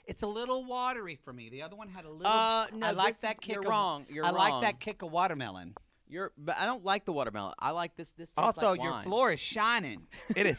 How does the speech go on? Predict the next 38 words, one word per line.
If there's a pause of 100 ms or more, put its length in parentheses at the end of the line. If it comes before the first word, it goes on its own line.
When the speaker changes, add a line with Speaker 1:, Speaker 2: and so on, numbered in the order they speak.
Speaker 1:
so
Speaker 2:
<laughs>
Speaker 1:
clean.
Look
Speaker 2:
I'm
Speaker 1:
how
Speaker 2:
gonna
Speaker 1:
clean
Speaker 2:
have
to
Speaker 1:
it
is.
Speaker 2:
clean
that, (100)
uh,
sugary
fucking
wine
up. (440)
I'm
gonna
have
a
hangover
tomorrow
Speaker 1:
Okay,
Speaker 2:
'cause
Speaker 1:
so
Speaker 2:
I'm
drinking
Speaker 1:
now
we're
Speaker 2:
so
much
Speaker 1:
talking
Speaker 2:
wine.
Speaker 1:
about (240)
Speaker 2:
Villains.